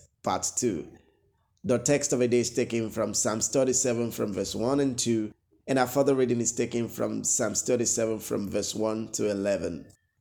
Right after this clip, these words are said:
Text of the day. "Fret not thyself because of evildoers, neither be thou envious against the workers of iniquity, for they shall soon be cut down like the grass and wither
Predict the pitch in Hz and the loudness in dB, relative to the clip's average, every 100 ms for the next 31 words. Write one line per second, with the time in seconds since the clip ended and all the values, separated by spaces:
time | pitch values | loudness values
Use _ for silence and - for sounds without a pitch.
0 | _ _ _ _ - - 131 - - 113 | _ _ _ _ -8 0 0 0 -2 0
1 | 104 104 92 82 - _ _ _ _ _ | 2 2 0 -2 -12 _ _ _ _ _
2 | _ _ _ - - 185 190 175 165 143 | _ _ _ -8 4 4 4 2 4 6
3 | 131 107 - 147 131 120 139 127 127 117 | 4 4 4 4 4 2 2 2 0 0
4 | 160 139 139 120 107 98 120 139 - - | 0 2 4 4 4 2 2 0 -4 -10
5 | - - 131 165 175 160 151 147 147 - | -20 -6 2 4 6 4 4 6 4 2
6 | - 180 180 127 123 117 - 127 131 127 | 0 0 2 4 4 4 2 2 2 2
7 | 127 117 131 127 127 - 113 113 113 123 | 2 4 2 2 0 0 0 0 0 0
8 | 120 113 101 101 82 - - _ _ - | 0 0 0 -2 -4 -8 -20 _ _ -4
9 | 156 143 123 185 208 185 135 - 151 143 | 2 2 6 6 6 4 4 4 2 2
10 | - 135 135 - - 123 123 113 98 107 | 0 2 2 2 2 2 2 2 0 -2
11 | 104 117 90 92 - - - - 110 120 | 0 2 2 2 0 -2 -20 -6 0 2
12 | 110 110 135 135 113 95 90 | 2 4 6 6 4 2 -2